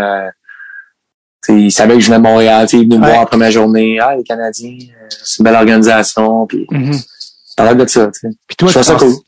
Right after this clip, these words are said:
Speaker 2: toi, tu t'en souviens aussi de la Coupe de quatre-vingt-treize, là ?
Speaker 1: Ben oui, ben oui. Ben, j'avais, euh, j'avais quoi ? J'avais sept ans. Ouais, mais je m'en souviens pareil.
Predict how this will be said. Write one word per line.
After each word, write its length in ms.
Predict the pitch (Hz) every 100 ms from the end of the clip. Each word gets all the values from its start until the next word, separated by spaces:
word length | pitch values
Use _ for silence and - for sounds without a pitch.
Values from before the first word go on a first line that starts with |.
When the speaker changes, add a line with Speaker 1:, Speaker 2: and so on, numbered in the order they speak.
| _ _ -
Speaker 2:
toi, 120 | 165
tu 100 | -
t'en 160 | - 123
souviens 320 | - 127 165
aussi 160 | 170 170
de 40 |
la 80 | 147
Coupe 160 | 147 135
de 60 |
quatre-vingt-treize, 640 | 135 120 127 127 139 147 135
là ? 100 | 135 - _ _ _ _ -
Speaker 1:
Ben 100 | 131
oui, 80 | 123
ben 140 | 113
oui. 60 | 107
Ben, 140 | 117
j'avais, 460 | 117 107 113 107 104
euh, 380 | 101 104 101 104
j'avais 440 | 104 104 104 101
quoi ? 220 | 101 110 110 -
J'avais 260 | - 113
sept 240 | - 107 113
ans. 140 | 139 - _ _ _ _ 139
Ouais, 80 |
mais 80 | 127
je 60 | 120
m'en 100 | 139
souviens 220 | - 147
pareil. 380 | 135 127 143